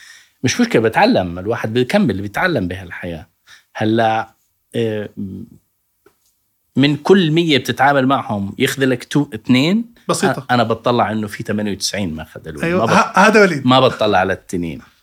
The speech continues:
Speaker 1: فهذا هي، هي بدك تكمل. الواحد، بأمن كل واحد فينا أجى على الحياة لأنه في رسالة من وراه.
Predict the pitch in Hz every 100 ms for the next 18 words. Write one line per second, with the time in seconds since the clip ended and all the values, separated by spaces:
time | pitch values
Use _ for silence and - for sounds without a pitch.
0 | _ - 117 123 135 117 143 170 226 208
1 | 190 226 160 120 120 175 - 202 190 180
2 | 170 - 208 131 147 196 190 202 185 160
3 | 160 160 151 151 - - - _ - 160
4 | 147 - 185 160 151 - 113 - - 110
5 | 101 117 113 110 95 104 - - 107 98
6 | - 101 117 120 - - 113 117 123 110
7 | 104 98 87 90 85 82 80